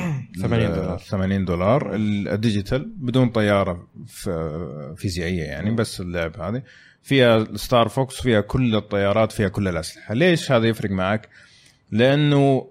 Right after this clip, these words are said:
Speaker 2: متعة اللعب تختلف لما
Speaker 1: مم.
Speaker 2: يكون عندك كل الأسلحة. ليش؟ لأنه أنت طبعًا اللعبة، خلينا نقولها
Speaker 1: لا
Speaker 2: فك-،
Speaker 1: بالطيارات، هي
Speaker 2: فكرة بشكل
Speaker 1: فضائية
Speaker 2: عام،
Speaker 1: وكذا.
Speaker 2: أيوة، إنه أنت عندك مركبة فضائية
Speaker 1: مم.
Speaker 2: وعندك ت-، تستكشف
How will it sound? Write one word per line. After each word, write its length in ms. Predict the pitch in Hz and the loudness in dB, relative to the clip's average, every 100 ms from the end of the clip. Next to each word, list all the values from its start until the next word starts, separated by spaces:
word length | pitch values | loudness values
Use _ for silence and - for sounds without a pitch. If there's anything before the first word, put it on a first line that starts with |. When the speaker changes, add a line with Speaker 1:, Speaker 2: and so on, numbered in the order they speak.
| - | -8
Speaker 2:
متعة 460 | 87 135 170 165 147 | -4 0 2 2 2
اللعب 300 | 135 135 113 | 4 4 4
تختلف 640 | 113 - 90 69 - - - | -2 -2 -4 -4 -14 -12 -2
لما 80 | 107 | 2
Speaker 1:
مم. 40 | |
Speaker 2:
يكون 200 | 107 123 | 4 4
عندك 260 | 117 113 104 | 4 4 2
كل 200 | 110 90 | 0 0
الأسلحة. 520 | 80 73 69 - - _ _ _ _ - | -2 -4 -8 -14 -20 _ _ _ _ -2
ليش؟ 480 | 104 107 107 - - _ _ _ | 4 4 2 -6 -20 _ _ _
لأنه 140 | 110 120 | -2 0
أنت 120 | 127 | 0
طبعًا 320 | 131 139 135 | 2 2 2
اللعبة، 420 | 135 139 131 117 | 2 2 2 0
خلينا 480 | 104 120 113 107 92 | -2 -2 -2 -2 -4
نقولها 380 | 101 107 98 95 98 - | -4 -4 -2 -4 -8 0
Speaker 1:
لا 80 | 143 | 2
Speaker 2:
فك-، 60 | |
Speaker 1:
بالطيارات، 600 | - - 123 117 127 127 | 2 2 4 6 4 2
هي 40 | 120 | 2
Speaker 2:
فكرة 60 | 123 107 | 2 2
بشكل 120 | 98 | 2
Speaker 1:
فضائية 300 | 110 113 123 | 2 2 2
Speaker 2:
عام، 140 | 135 98 | 2 0
Speaker 1:
وكذا. 100 | 101 | -2
Speaker 2:
أيوة، 280 | 135 165 117 | 0 0 -2
إنه 220 | 127 127 | 0 0
أنت 120 | 127 | 2
عندك 320 | 120 123 113 - | 2 2 0 -4
مركبة 460 | - 120 117 117 104 | -4 0 0 0 0
فضائية 580 | 92 95 98 120 143 151 | 0 -4 -2 0 -2 -4
Speaker 1:
مم. 180 | 120 107 - _ _ | -8 -10 -14 _ _
Speaker 2:
وعندك 640 | 107 117 131 127 123 - - _ _ - _ _ | 0 2 4 2 2 -4 -20 _ _ -20 _ _
ت-، 600 | - 107 101 98 98 95 - | -2 2 4 4 2 0 -4
تستكشف 640 | 98 127 - 123 - | -2 -2 -2 -4 -6